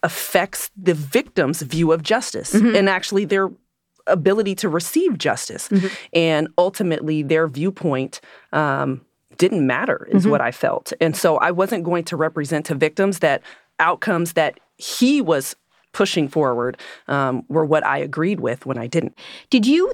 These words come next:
Speaker 2: think that you were, um, characterized as too conservative? I talk about that because Scott Wiener, I,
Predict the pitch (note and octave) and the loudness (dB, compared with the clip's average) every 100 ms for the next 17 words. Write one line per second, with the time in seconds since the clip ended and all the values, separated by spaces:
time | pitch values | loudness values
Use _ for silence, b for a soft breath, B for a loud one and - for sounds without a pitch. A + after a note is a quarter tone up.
0 | - D4 C#4 C#4 - A3+ A#3 A3 G3 - | 0 0 0 -2 -4 -4 -2 0 0 -2
1 | - F3+ D#3 D#3 E3 - _ _ _ _ | 0 2 2 -2 -8 -12 _ _ _ _
2 | _ _ _ - - A3 G#3+ A3 G3 A3 | _ _ _ -4 2 2 2 2 2 0
3 | A#3+ F#3+ - - G3 F3 E3 - F3 G#3+ | -2 -6 -4 -4 -2 -4 -2 0 0 2
4 | C#4+ D#4+ D#4 G3+ D4+ D4+ F3 D#3+ E3 - | 0 0 -2 0 0 2 0 0 -2 -2
5 | G3+ - - A#3+ G#3 F#3+ F#3 F#3+ F3 F3 | -2 0 0 0 0 -2 0 0 0 -2